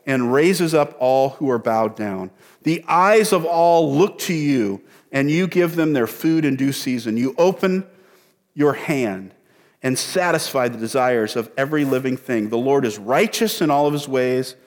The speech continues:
and kind in all of his works. The Lord is near to all who call on him and all who call on him in truth. He fulfills the desires of those who fear him.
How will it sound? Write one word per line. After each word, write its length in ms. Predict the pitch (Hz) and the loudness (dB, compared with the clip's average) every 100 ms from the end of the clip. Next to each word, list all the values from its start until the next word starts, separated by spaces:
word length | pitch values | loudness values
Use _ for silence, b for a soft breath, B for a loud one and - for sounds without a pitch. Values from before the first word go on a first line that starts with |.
| b b b | b b b
and 200 | 113 104 | -6 -6
kind 440 | - - 160 160 156 | -6 -2 0 2 2
in 100 | 139 | 2
all 160 | 127 | 2
of 100 | 127 | 0
his 160 | 123 117 | -2 -4
works. 400 | 110 107 104 - b b b b - | -4 -4 -4 -16 b b b b -4
The 100 | 117 | 0
Lord 260 | 131 147 | 2 4
is 160 | 127 123 | 2 0
near 420 | 127 147 175 180 | 0 2 2 2
to 180 | - 135 | 0 -2
all 220 | 139 147 | 0 0
who 140 | 156 151 | 0 -2
call 280 | - 127 | 0 0
on 120 | 123 127 | 0 -2
him 360 | 127 117 117 - b b b b | -2 -2 -4 -10 b b b b
and 180 | 117 110 | -4 -4
all 360 | - 135 151 156 | 0 2 2 2
who 160 | 160 | -2
call 420 | 147 - 127 123 117 | -2 0 2 2 2
on 200 | 117 113 | -2 -2
him 480 | - 117 107 107 110 | -6 -4 -2 -4 -10
in 140 | 98 | -16
truth. 540 | - - 95 90 _ _ _ b b b b | -16 -16 -14 -16 _ _ _ b b b b
He 160 | 139 | -4
fulfills 540 | 131 120 - 160 180 170 | -2 -4 -2 0 2 0
the 100 | 139 | -2
desires 520 | 123 131 139 139 139 | -2 0 2 2 0
of 100 | 123 | -2
those 220 | 127 135 | -2 -2
who 80 | 139 | -6
fear 280 | - 120 113 | -4 -4 -4
him. 280 | 113 107 | -4 -6